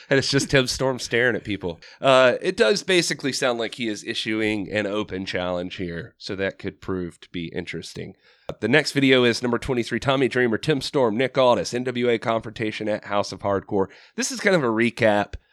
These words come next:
of what happened at House of Hardcore, and it's basically just,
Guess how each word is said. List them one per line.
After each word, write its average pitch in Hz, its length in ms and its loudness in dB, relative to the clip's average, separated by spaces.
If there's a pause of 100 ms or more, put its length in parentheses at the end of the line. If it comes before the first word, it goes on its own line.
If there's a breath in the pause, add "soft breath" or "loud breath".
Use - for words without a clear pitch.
(140)
of 107 120 -4
what 107 160 6
happened 92 360 2
at - 80 -8
House 90 260 -4
of - 80 -20
Hardcore, 90 440 -4
and 85 100 -4
it's 85 100 -14
basically 87 440 -6
just, 85 340 -8